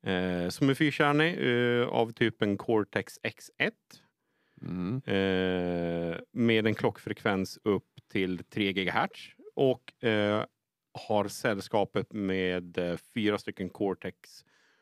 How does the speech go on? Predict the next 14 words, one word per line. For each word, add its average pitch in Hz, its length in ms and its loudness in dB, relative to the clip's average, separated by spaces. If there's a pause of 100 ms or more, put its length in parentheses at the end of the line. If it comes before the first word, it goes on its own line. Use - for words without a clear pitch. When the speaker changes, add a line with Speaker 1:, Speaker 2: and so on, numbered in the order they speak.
(440)
Speaker 1:
A 95 300 4
sjuttioåtta, - 680 -4 (240)
eh, 90 280 -4
C 92 200 -4
P 98 120 -2
U:er 90 180 0
som 95 180 -4
är 90 60 -2
lite 82 220 -10
så - 80 -10
här 80 180 -8
låg, 85 240 -2
Speaker 2:
Low 85 240 -2
end, 78 120 -10